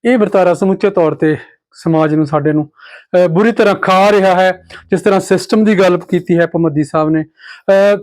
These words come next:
ਪੋਲੀਟੀਕਲ ਜਿਹੜਾ ਖੇ-, ਸਿਸਟਮ ਆ, ਇਹਦੇ ਵਿੱਚ ਐਂਟਰ ਹੋਣਾ, ਇਸ ਖੇਤਰ ਦੇ ਵਿੱਚ, ਆਵਾਜਾਈ ਦੇ, ਪੁਲਿਸ ਦੇ ਖੇਤਰ ਵਿੱਚ, ਅਹ, ਸਰਕਾਰਾਂ ਨੂੰ ਕੀ ਇਹਨੂੰ ਪੋਲੀਟੀਕਲ, ਅਹ, ਆਵਾਜਾਈ ਪੁਲਿਸ ਆ, ਭਾਵੇਂ ਪੰਜਾਬ ਪੁਲਿਸ ਆ, ਜਿੰਨਾ ਚਿਰ ਉਹ ਤੋਂ ਮੁਕਤ ਨਹੀਂ ਹੁੰਦੇ, ਜਿਵੇਂ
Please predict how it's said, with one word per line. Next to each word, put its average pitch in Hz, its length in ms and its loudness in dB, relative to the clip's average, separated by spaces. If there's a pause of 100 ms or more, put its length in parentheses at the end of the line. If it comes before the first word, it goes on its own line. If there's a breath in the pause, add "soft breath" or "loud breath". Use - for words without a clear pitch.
(260)
ਪੋਲੀਟੀਕਲ 247 760 0
ਜਿਹੜਾ 214 260 0
ਖੇ-, 190 180 0 (380)
ਸਿਸਟਮ 196 420 0
ਆ, 202 100 2
ਇਹਦੇ 196 160 0
ਵਿੱਚ 190 200 -2
ਐਂਟਰ 180 300 0
ਹੋਣਾ, 165 540 0 (100)
ਇਸ 170 280 -2
ਖੇਤਰ 160 380 -2
ਦੇ 165 120 2
ਵਿੱਚ, 165 180 -4
ਆਵਾਜਾਈ 160 480 0
ਦੇ, 160 220 -4 (340 loud breath)
ਪੁਲਿਸ 196 280 0
ਦੇ 185 120 2
ਖੇਤਰ 165 300 -2
ਵਿੱਚ, 160 240 -2
ਅਹ, - 960 -2
ਸਰਕਾਰਾਂ 226 540 0
ਨੂੰ 262 160 0
ਕੀ 254 180 0
ਇਹਨੂੰ 262 220 0
ਪੋਲੀਟੀਕਲ, 247 480 -2 (540)
ਅਹ, 202 500 0
ਆਵਾਜਾਈ 202 400 2
ਪੁਲਿਸ 190 340 -2
ਆ, 190 80 2
ਭਾਵੇਂ 180 320 0
ਪੰਜਾਬ 175 320 0
ਪੁਲਿਸ 170 280 -4
ਆ, 165 140 -2 (420 soft breath)
ਜਿੰਨਾ 208 300 2
ਚਿਰ 254 160 0
ਉਹ 254 60 0
ਤੋਂ 262 140 0
ਮੁਕਤ 208 320 -2
ਨਹੀਂ 233 140 2
ਹੁੰਦੇ, 190 220 0
ਜਿਵੇਂ 185 280 0